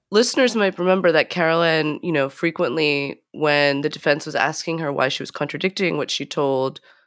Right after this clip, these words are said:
allegedly told the, uh, D O J in two thousand seven, she said, "That's not what I said. They wrote it down wrong." Right? "That's not what I said.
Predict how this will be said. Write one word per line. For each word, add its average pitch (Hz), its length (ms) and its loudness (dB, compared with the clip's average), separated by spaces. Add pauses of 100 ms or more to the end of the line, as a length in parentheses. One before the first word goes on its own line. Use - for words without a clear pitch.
(160)
allegedly 143 500 2
told 131 520 2 (680)
the, 135 600 -2 (100)
uh, 139 240 4
D 139 220 0
O 135 80 4
J 190 380 4
in 151 100 2
two - 120 -10
thousand 143 320 0
seven, 165 760 2 (420)
she - 240 0
said, 151 320 2
"That's 156 220 2
not 143 80 2
what 139 100 2
I 123 60 4
said. 123 400 2 (240)
They 160 100 8
wrote 151 160 4
it 143 80 0
down 117 220 2
wrong." - 300 -2 (320)
Right? 135 320 2
"That's 151 180 -4
not 143 100 0
what 151 100 0
I 147 60 0
said. 135 300 -2